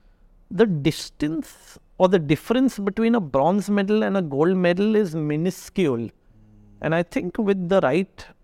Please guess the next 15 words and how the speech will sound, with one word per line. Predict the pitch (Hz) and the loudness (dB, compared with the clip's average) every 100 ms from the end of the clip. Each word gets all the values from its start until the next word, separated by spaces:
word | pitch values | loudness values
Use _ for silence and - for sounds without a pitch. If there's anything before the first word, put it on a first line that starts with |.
| _ | _
political | - 131 151 - 185 196 180 | -2 0 0 -2 -2 0 0
will, | 151 165 185 190 - | 0 2 0 -4 -8
with | 147 147 175 _ _ | -4 -4 -4 _ _
sustained | - 135 - 180 190 190 | -8 -6 -2 0 2 -2
funding, | - 147 156 170 180 180 _ - - _ - | -2 -2 0 0 -2 -6 _ -20 -20 _ -12
if | 160 180 | -10 -4
we | 185 | -2
can | 190 | -2
put | 170 196 - | -4 -6 -4
the | 196 | -6
best | 139 135 160 - - | -4 -6 -6 -8 -2
team | 196 190 | 0 0
in | 180 | 0
the | 175 | 0
world | 147 151 170 180 185 | 0 0 2 0 -4